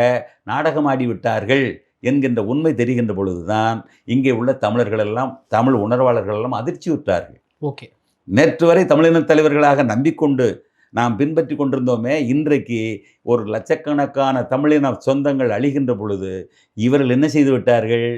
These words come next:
Speaker 1: அரசியலுக்காக, அரசியல் லாபத்திற்காக என்ன செய்றாங்க? பதவி கேட்டு அமைச்சர்களாக ஆக வேண்டும் என்று சொல்லி டெல்லிக்கு என்ன செய்றாங்க? பவனி செல்கிறார்கள்.
Speaker 2: ம்.
Speaker 1: அப்படிப்பட்ட அவலமான ஒரு காட்சியை அல்லது சூழலை பார்த்த பின்னாலும்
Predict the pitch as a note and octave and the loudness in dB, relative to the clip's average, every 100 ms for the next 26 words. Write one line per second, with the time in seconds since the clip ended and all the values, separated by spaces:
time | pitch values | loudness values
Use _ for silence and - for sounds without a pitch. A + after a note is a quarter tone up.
0 | A#2 _ - G#2+ D3+ - D3+ B2 - A2 | -10 _ -8 -2 -2 0 0 0 0 0
1 | A2+ C3 B2 B2 A#2+ A2 C#3+ D3 C3+ G#2 | 0 0 0 -2 -2 -2 -2 -2 -4 -4
2 | G#2 F#2 G2 A2+ A#2+ A2 C3+ C#3 C3 B2 | -4 -2 0 2 2 0 -2 0 0 2
3 | B2 G2+ - _ _ - B2+ E3 E3 D3 | 0 -2 -6 _ _ 0 2 2 2 2
4 | B2+ F2+ A#2 A2 G2 - _ - G#2+ F3 | 0 0 -2 -2 -4 -10 _ -8 -2 -2
5 | F3 F3+ E3 D#3 D3 C3 C3+ C#3+ C3+ B2 | 2 2 4 4 4 0 0 0 -2 -2
6 | A#2 G#2 C3+ E3+ C3+ - _ - A2 D3 | -6 -4 -2 0 -2 -6 _ -4 0 2
7 | D3+ C#3+ C3 B2 C3 C3+ B2+ B2 G#2+ F#2 | 0 0 0 0 0 0 0 2 0 0
8 | - _ _ _ _ _ _ - G2+ B2 | -6 _ _ _ _ _ _ -2 0 0
9 | B2 G2+ E2 F2 F2 E2 - D#3 A#2+ - | -2 -6 -4 -6 -8 -14 -12 -10 -10 -14
10 | _ _ _ - - - F#3 F3+ F3 - | _ _ _ -10 -8 -2 -2 0 0 0
11 | G2+ G2 B2+ C#3 D3+ E3 F3+ D#3 C3+ A#2+ | 0 0 0 2 0 0 0 0 0 -2
12 | - A#2+ C#3 - - A#2 C#3+ B2+ - C3 | -2 0 0 -2 -8 -4 -4 -4 -2 2
13 | B2 A#2 - G#2 B2 B2+ G#2+ G#2 G#2 G#2 | 2 0 -2 -4 -2 -4 -4 -4 -2 -2
14 | G2+ | -2